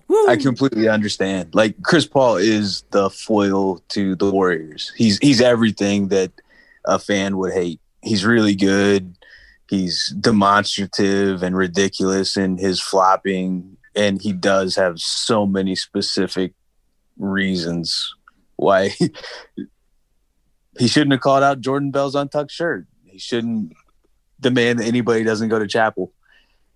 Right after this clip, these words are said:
Speaker 2: Those are all wonderful mind games and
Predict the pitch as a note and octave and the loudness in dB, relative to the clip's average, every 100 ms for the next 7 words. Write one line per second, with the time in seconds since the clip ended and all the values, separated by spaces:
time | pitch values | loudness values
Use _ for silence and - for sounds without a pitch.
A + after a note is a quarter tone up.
0 | _ B2+ B2 A#2 A2+ A#2 A2+ G#2 - _ | _ 0 2 2 2 2 0 -2 -8 _
1 | - A#2 A2+ A2+ B2 A#2+ A2 A2+ G#2+ G2+ | -12 -6 -2 0 2 0 -2 -2 -2 0
2 | G#2 G#2+ G#2+ G#2+ G#2+ G#2+ G#2+ G#2 G#2 G2 | 2 2 2 -2 -2 -2 0 0 0 -2
3 | F#2+ - F#2+ F#2+ F#2+ F2+ | -6 -4 -2 0 0 -2